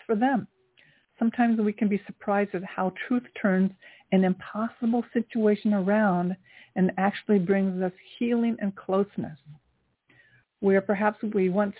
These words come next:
feared it would destroy a relationship, truth can often bring it to new life. So that's part. There's so much more to this card, but that's what I'm going to share for this one. Where in your life do you need to tell the truth? And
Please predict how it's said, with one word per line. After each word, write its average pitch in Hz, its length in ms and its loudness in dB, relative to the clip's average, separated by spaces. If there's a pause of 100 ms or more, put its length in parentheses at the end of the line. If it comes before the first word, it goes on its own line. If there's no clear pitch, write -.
(100)
feared 226 240 2
it 208 100 0
would 180 120 -2
destroy 214 520 -2
a 220 40 0
relationship, 220 760 -2 (460)
truth 262 260 0
can - 220 -4
often 190 480 -2
bring 185 220 0
it - 120 -8 (420)
to - 60 -8
new 165 380 -4
life. 170 240 -6 (1400)
So 196 320 4
that's 214 280 0 (320)
part. 196 300 2
There's 170 140 -6 (160)
so 226 80 2
much 226 240 0
more 202 240 -2
to 202 100 -8
this 185 140 -8 (120)
card, 180 240 -6
but 175 120 -8
that's 185 180 -4 (160)
what 180 220 -8
I'm 175 100 -4
going 175 200 -6
to 175 60 -6 (140)
share 175 260 -4
for - 100 -14
this 220 180 0 (100)
one. 175 220 -4 (420)
Where 233 320 0
in 294 80 -4
your 269 120 -6
life 208 300 -4
do - 60 -8
you 196 80 -2
need 180 160 -4
to 180 80 -10
tell 160 220 -8
the 165 120 -10 (120)
truth? 147 240 -10 (1040)
And 185 320 2